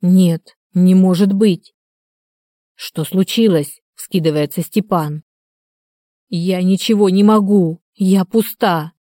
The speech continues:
Ксения так кричит, что на крик вбегает Игорь. "Что случилось?"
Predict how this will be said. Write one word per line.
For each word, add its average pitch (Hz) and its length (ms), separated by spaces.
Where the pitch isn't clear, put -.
Ксения 170 420
так 170 240
кричит, 208 600
что - 220
на 160 140
крик 196 460
вбегает 175 600
Игорь. 165 420
"Что - 320
случилось?" 185 840